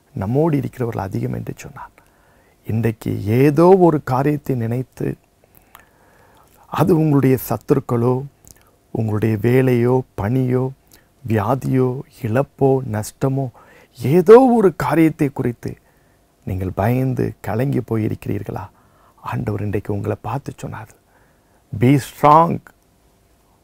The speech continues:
பலங்கொண்டிருங்க, good courage, திடமனதாயிருங்க." மூன்றாவதாக சொல்றாரு, உங்கள் இருதயம், நீங்க எதை குறித்தும் பயப்படவும் திகைக்க வேண்டாம்.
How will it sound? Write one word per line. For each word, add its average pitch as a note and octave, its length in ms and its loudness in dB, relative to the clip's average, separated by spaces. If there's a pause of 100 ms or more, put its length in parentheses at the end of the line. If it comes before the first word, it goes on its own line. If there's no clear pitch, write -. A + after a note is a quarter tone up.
(800)
பலங்கொண்டிருங்க, A2 800 -2 (1800)
good F3 180 6 (140)
courage, F3 760 6 (640)
திடமனதாயிருங்க." G#2+ 920 -4 (880)
மூன்றாவதாக A2 640 2 (100)
சொல்றாரு, G#2 480 -4 (800)
உங்கள் G2+ 360 -6
இருதயம், A2 520 0 (320)
நீங்க A#2 360 -2
எதை A2 300 2 (100)
குறித்தும் B2+ 420 -6 (520)
பயப்படவும் G2+ 640 -4 (560)
திகைக்க A#2 440 -4
வேண்டாம். F#2 420 -10